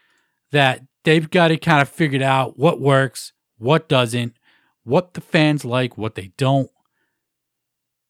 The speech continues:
And I'm excited for it, man. You know, that they're, they got the good shows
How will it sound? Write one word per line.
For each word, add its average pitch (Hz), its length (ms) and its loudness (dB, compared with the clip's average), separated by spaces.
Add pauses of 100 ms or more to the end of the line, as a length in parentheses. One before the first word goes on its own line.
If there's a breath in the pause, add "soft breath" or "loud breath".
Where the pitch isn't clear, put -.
And 117 440 -4 (400)
I'm 208 180 -4
excited 220 400 -2
for 113 260 -4
it, 98 60 -18
man. 101 160 -14 (600 soft breath)
You 127 140 -4
know, 151 300 -4 (160)
that 123 240 -2
they're, 120 420 0 (360)
they 123 120 -4
got 160 340 0
the 139 200 -4
good 139 340 0
shows 110 600 -2